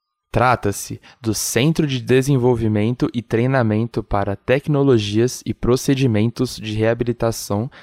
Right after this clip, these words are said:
de Pacientes pós-covid dezenove, exclusivamente dedicado ao tratamento de pacientes portadores de sequelas provocadas por covid dezenove,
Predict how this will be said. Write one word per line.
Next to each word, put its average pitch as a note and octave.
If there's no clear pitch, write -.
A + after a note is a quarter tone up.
de G#2
Pacientes G2+
pós-covid A2
dezenove, G#2+
exclusivamente A2+
dedicado G#2
ao G2
tratamento G#2
de G#2+
pacientes G#2
portadores G#2
de G2+
sequelas G#2+
provocadas A2+
por G2+
covid A#2
dezenove, A#2